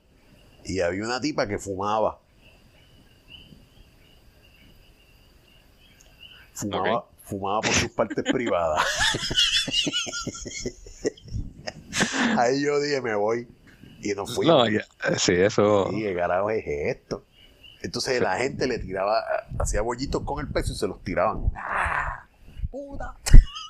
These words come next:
Speaker 1: Ya, nos van a cancelar esto, pero es lo que pasó allí, es lo que pasaba. Es lo que
Speaker 2: Sí.
Speaker 1: pasaba. Bueno, Jerry, este,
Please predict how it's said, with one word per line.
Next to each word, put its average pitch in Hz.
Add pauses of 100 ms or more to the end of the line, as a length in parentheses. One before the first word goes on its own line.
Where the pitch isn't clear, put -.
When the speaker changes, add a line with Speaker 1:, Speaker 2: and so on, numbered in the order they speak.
(3250)
Speaker 1:
Ya, 117
nos 120
van 127
a 135
cancelar 139
esto, 139
pero 120
es 120
lo 127
que 139
pasó 147
allí, 156
es 151
lo 127
que 139
pasaba. 143 (1000)
Es 98
lo 104
que 123
Speaker 2:
Sí. 123
Speaker 1:
pasaba. 117 (800)
Bueno, 131
Jerry, 160
este, 113